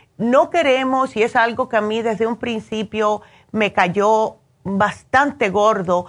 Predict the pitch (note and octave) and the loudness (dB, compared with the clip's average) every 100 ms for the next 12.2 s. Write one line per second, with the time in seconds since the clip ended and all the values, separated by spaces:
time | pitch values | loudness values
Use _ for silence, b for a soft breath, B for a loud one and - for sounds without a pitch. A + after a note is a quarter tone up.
0 | B B _ A3+ A3 - G#3+ G#3+ G3+ G#3+ | B B _ -2 0 2 4 4 2 2
1 | A#3 A#3 - A#3 A3+ - G#3+ G#3 - A3+ | 0 -2 -2 0 0 0 -2 -2 -4 -2
2 | A3+ G#3+ G3 - G#3+ A3+ B3 B3 G3+ E3+ | 0 0 -4 -4 0 2 2 2 0 2
3 | - D4 E4 B3+ A3 G#3 - G#3 - - | 2 2 2 2 0 -2 -4 -6 -6 2
4 | B3+ A3+ D#3 F3 A3 F4+ F#4 B3 A3 A3+ | 4 4 0 -2 4 2 4 2 0 0
5 | A3 G#3+ B3+ C#4+ D4+ A#3 A3+ C4 A#3+ G#3 | 0 2 2 2 2 2 2 2 0 -2
6 | A3 A#3+ A#3+ G#3+ - A3+ G#3+ E3+ D#3 B | -2 0 -2 -4 0 0 2 -2 -6 B
7 | B - A#3 A3+ A3+ A#3 A3 C4+ E4+ - | B 0 2 2 0 0 4 4 2 0
8 | C4 C4+ B3+ A#3+ B3+ A#3+ A3 G#3 A3 B3 | 0 2 0 0 0 0 2 2 2 2
9 | G#3+ B B - A#3+ B3 A#3 A3 G#3+ - | 2 B B 4 4 4 4 4 2 2
10 | A3+ G#3 B3 A#3 G3 A3 F4+ F#4 D4 A#3+ | 2 6 6 6 4 -2 2 4 4 2
11 | A3 - C4+ C#4 C4 A#3+ A#3 - B3+ C4 | 0 -2 0 0 0 -2 -6 0 2 4
12 | A3 | 2